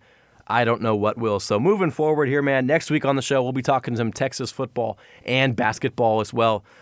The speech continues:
Um, be sure to stay tuned, um, as we talk about not only the Longhorns, but just the Big twelve Bowls as a whole, as we recap, um, each of the five games. The Big twelve, like I said, five and oh, um,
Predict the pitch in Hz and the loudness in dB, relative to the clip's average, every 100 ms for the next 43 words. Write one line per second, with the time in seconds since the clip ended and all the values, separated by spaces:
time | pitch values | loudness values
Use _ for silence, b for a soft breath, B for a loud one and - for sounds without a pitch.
0 | B 110 110 104 120 117 131 110 127 117 | B -2 0 0 -2 -2 -2 -2 -4 -2
1 | - 117 110 b b b - 104 104 101 | -2 -2 -4 b b b -10 -4 -2 -2
2 | 101 104 104 120 120 123 110 107 104 113 | -4 -4 -4 -4 0 0 0 -2 -2 0
3 | 135 131 123 110 117 120 120 120 113 - | 0 2 0 0 0 2 0 0 -2 -6
4 | 117 - 113 - 117 113 - 113 104 - | -12 -8 -8 -6 -6 -4 -2 -2 -2 -2
5 | 117 110 104 - B B - 110 107 98 | 0 0 -4 -12 B B 0 0 0 -2
6 | 147 170 143 B B B 117 110 123 113 | 0 0 -2 B B B -4 0 0 2
7 | 127 131 - 123 117 - 107 101 98 - | 0 0 2 0 0 -2 -2 -2 -4 -4
8 | 131 123 120 107 - 113 117 101 117 110 | -6 -4 -4 -4 0 0 0 -2 -4 -4
9 | 110 - 123 113 123 113 120 117 113 110 | -4 -4 -4 -2 -2 0 -2 -2 -4 -6
10 | 101 - 127 135 123 123 120 123 117 107 | -8 -2 0 0 0 -2 0 0 0 -2
11 | b b b b 101 101 98 98 95 98 | b b b b -2 2 2 0 -4 -6